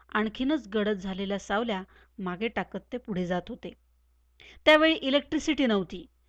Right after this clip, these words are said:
त्यामुळे दूरवर कोठेही दिव्यांचा उजेड नव्हता की टिमटिमणारा अंधुकचा प्रकाशकिरणही नव्हता. सर्वत्र फक्त काळाकुट्ट काळोख पसरलेला, संपूर्ण शुकशुकाट.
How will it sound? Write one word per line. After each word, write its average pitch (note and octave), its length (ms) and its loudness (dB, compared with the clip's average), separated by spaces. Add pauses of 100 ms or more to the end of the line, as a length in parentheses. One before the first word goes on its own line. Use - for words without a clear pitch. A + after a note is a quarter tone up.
(140)
त्यामुळे B3 300 6
दूरवर B3 360 2
कोठेही A#3 460 0
दिव्यांचा G3+ 460 -2
उजेड F#3+ 320 -4
नव्हता F3 380 -4 (260)
की B3 80 -2
टिमटिमणारा A#3+ 720 4
अंधुकचा G#3+ 440 0
प्रकाशकिरणही A3+ 800 -2
नव्हता. F#3+ 340 -4 (720)
सर्वत्र C4+ 640 2 (320)
फक्त - 340 -2 (120)
काळाकुट्ट G#3 520 0
काळोख G3+ 340 0
पसरलेला, F3+ 680 -8 (680)
संपूर्ण C#4 1000 2
शुकशुकाट. - 600 -6